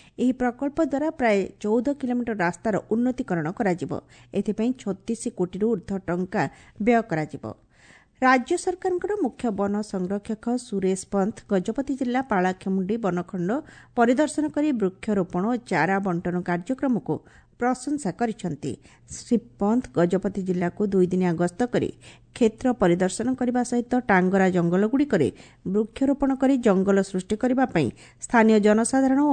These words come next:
ଅଧିକାରୀମାନଙ୍କୁ କହିଛନ୍ତି। ଏଥିସହ ଆଗାମୀ ଦିନରେ ଅର୍ଥକାରୀ ବୃକ୍ଷରୋପଣ ନିମନ୍ତେ ସେ ପରାମର୍ଶ ଦେଇଛନ୍ତି। ମାଧ୍ୟମିକ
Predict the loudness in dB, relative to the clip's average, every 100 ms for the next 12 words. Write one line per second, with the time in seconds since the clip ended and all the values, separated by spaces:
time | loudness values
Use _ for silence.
0 | 4 2 0 2 4 2 0 0 2 2
1 | 0 -2 -4 -6 -10 -18 -4 0 0 0
2 | 0 0 0 2 2 2 2 4 4 4
3 | 4 2 -4 0 0 0 -4 -4 -4 -2
4 | 0 2 2 0 0 -4 -6 -20 -20 -8
5 | -6 -4 -2 0 0 -2 -6 -2 -2 -2
6 | -6 -6 -8 -10 -14 _ -20 -20 _ _
7 | _ -2 4 4 4 0 0